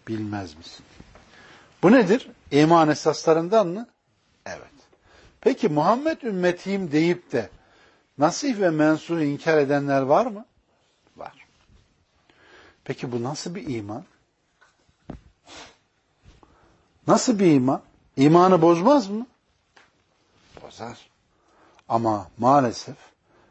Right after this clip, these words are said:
günümüzde öyle insanlar var ki hatta bugün İbn Teymiye'nin külliyatını tercüme eden ekibe bakın, hep bu tayfe. Ben bunlardan bir tanesiyle yüz yüze görüştüm. Ona direkt bu ayeti sordum.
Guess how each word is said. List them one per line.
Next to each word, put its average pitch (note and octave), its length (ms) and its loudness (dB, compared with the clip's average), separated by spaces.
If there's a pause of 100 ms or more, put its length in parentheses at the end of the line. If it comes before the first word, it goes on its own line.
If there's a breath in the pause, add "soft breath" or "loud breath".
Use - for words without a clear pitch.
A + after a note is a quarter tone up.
(200)
günümüzde A#2 680 -2
öyle B2+ 300 2
insanlar G#2 640 -6
var B2+ 300 0
ki A#2+ 100 -18
hatta A2 460 -6
bugün A2+ 300 -4 (440 soft breath)
İbn B2+ 180 0
Teymiye'nin C#3 540 2
külliyatını C3+ 640 0
tercüme C3 540 -2
eden A2+ 220 0
ekibe A#2+ 460 -4
bakın, D3 380 -2
hep - 300 -6
bu D3+ 40 -14 (160)
tayfe. G#2 380 -8 (1600 loud breath)
Ben C3+ 160 4
bunlardan C3+ 520 2
bir C3 80 -10
tanesiyle B2+ 640 -4 (680 soft breath)
yüz D3 200 0
yüze A#2 240 -4
görüştüm. C3 640 0 (920 soft breath)
Ona C#3 260 4
direkt E3 280 2
bu F3+ 100 4
ayeti D3+ 400 4
sordum. F#2+ 440 -14